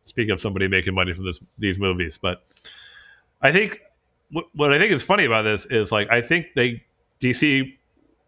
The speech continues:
I mean, granted, it's totally different people, but I think they get the small stuff, the small screen stuff done really well. Like, I actually really like the D C stuff that's on television by and large.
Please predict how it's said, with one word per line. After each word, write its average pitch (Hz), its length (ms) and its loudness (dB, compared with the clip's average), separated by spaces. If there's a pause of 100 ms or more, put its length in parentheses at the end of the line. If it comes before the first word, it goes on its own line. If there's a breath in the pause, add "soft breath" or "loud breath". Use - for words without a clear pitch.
(180)
I 110 120 2
mean, 107 280 2
granted, 117 240 2
it's 98 100 -2
totally 113 160 2
different 101 220 -2
people, 107 220 0
but 101 100 4
I 104 40 4
think 165 160 0
they 185 80 2
get 170 120 0
the 147 80 0
small 117 320 2
stuff, - 460 -4
the - 100 0
small 127 320 0
screen 175 460 0
stuff 190 420 -2 (380)
done 113 240 -2
really 107 220 2
well. 101 240 2
Like, 117 160 0
I 135 80 4
actually 180 240 0
really 127 220 2
like 107 260 0
the 101 60 -4
D 113 180 0
C 113 140 0
stuff 113 240 0
that's 98 140 -6
on 92 140 0
television 139 520 -2
by 147 160 0
and 160 120 -4
large. 196 340 -8